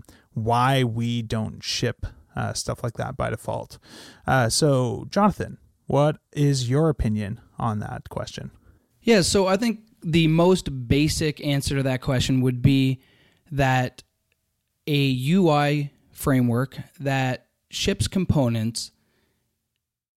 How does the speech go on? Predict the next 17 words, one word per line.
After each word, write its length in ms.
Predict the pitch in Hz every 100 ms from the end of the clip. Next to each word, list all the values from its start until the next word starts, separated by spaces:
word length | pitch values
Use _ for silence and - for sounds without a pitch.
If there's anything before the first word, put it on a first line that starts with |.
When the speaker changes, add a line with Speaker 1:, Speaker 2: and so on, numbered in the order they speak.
| _
Speaker 2:
provides 520 | - 170 160 165 165
a 60 | 160
lot 200 | 147 143
of 140 | 143
design 420 | 131 131 127 131 127
decisions, 640 | 123 120 113 123 120 - - _
decisions 580 | - 139 131 120 120 117
out 160 | - 127
of 60 |
the 100 | 120
box 360 | 110 113 113 -
for 220 | - 107
you. 280 | 98 98 92 - _ _ - - _ _ _
So 580 | - - 156 143 131 131
buttons, 1000 | 123 160 147 - 147 143 143 143 139 - - _ _
select 520 | - - 127 131 127 _ _ -
boxes, 960 | 131 127 127 - - 131 123 123 -